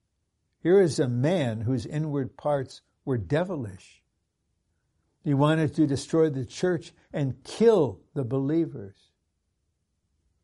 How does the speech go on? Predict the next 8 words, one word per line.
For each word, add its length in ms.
But 140
he 200
was 560
dynamically 800
saved, 760
born 380
of 180
God, 600